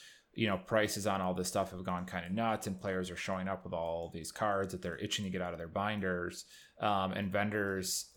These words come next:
like, vendors aren't gonna be able to show up with three hundred thousand dollars to buy cards because they have had very little business lately. So maybe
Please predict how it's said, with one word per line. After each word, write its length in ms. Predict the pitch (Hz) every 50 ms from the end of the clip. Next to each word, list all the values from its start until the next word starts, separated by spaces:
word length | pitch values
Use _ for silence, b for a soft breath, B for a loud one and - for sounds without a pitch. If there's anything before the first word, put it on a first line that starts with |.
| - - -
like, 220 | - 107 92 92
vendors 260 | - 95 101 107 110 104
aren't 280 | - 82 101 85 85
gonna 160 | 98 95 92
be 80 | 87 92
able 100 | 95 92
to 80 | 90 85
show 240 | - - 92 92
up 140 | 104 98 -
with 180 | 90 - - -
three 200 | 95 92 92 92
hundred 340 | 92 90 90 90 90 90 90
thousand 340 | 85 71 73 76 82 80
dollars 520 | 80 87 95 98 95 90 82 80 80 78 -
to 60 | 90
buy 160 | 90 76 73
cards 520 | 76 - 98 101 101 90 82 80 87 90 -
because 320 | 92 92 95 92 90 -
they 320 | 101 101 110 120 113 101
have 200 | 90 87 87 82
had 280 | 87 90 85 82 85 85 85 92
very 200 | 95 90 87 85
little 200 | 82 78 80 85
business 420 | 90 101 120 120 117 98 - -
lately. 320 | 92 90 90 90 90 90
So 180 | 85 - - 92
maybe 600 | 90 90 92 95 92 95 90 90 85 85 85 -